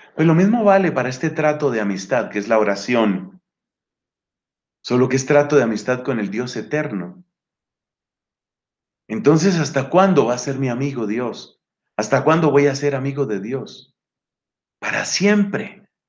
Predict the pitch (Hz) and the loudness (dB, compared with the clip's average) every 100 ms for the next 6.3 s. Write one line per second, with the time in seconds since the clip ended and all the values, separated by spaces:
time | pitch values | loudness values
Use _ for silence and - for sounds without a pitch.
0 | _ _ _ _ _ _ 147 147 147 139 | _ _ _ _ _ _ 2 4 4 2
1 | 196 233 185 143 117 110 127 160 151 143 | 2 2 4 2 0 -2 -4 -4 -6 -8
2 | - 147 147 120 110 123 113 - 156 147 | -6 -6 -6 -8 -6 -6 -8 -8 -6 -6
3 | 78 - _ _ _ _ _ _ _ _ | -10 -16 _ _ _ _ _ _ _ _
4 | _ _ _ _ _ _ - - - - | _ _ _ _ _ _ -20 -20 -20 -20
5 | - _ 208 214 233 214 196 165 180 175 | -20 _ 4 8 8 8 8 6 6 4
6 | 110 82 - | -4 -4 -10